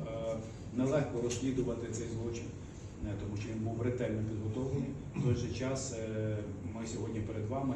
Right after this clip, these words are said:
і готові, е, перед, е, суспільством, перед громадськістю, звичайно, і перед сім'єю, яка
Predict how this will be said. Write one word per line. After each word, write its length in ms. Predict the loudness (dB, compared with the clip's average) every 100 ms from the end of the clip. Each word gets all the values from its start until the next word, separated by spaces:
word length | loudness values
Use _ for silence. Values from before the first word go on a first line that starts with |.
| 2
і 60 |
готові, 460 | 2 2 2 2 2
е, 640 | -2 -6 -8 -8 -4 -2 -2 -2
перед, 240 | -2 -2 -2 -2
е, 400 | 0 0 0 0
суспільством, 680 | -2 -4 0 2 2 0 -2
перед 220 | 0 0 0
громадськістю, 680 | -2 -2 -2 -2 -4 -2 -2 -2 -4 -8 -4
звичайно, 300 | 0 2 2 0
і 40 |
перед 280 | -2 0 0
сім'єю, 500 | 0 2 4 4 4
яка 140 | 2